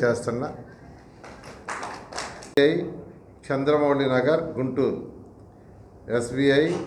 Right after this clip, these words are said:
చంద్రమౌళి నగర్ గుంటూరు, ఐఎఫ్ఎస్సి, ఐఎఫ్ఎస్సి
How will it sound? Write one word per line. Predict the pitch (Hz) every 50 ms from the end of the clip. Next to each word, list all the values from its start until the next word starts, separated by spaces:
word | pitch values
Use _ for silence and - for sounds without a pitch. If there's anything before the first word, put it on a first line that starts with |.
| - - - - - - -
చంద్రమౌళి | 131 131 135 143 143 143 143 139 135 131 131
నగర్ | 131 139 160 156 - 117
గుంటూరు, | 131 131 131 151 135 110 92 - - - - - - - - - - - - - - - - - - - - - - - - - - - - 117 131 143
ఐఎఫ్ఎస్సి, | 147 160 170 165 165 160 143 123 - - - 139 110 95 - - - - - - - - - - - - - - - 120 127
ఐఎఫ్ఎస్సి | 135 135 156 165 151 160 160 135 120 - - 139 147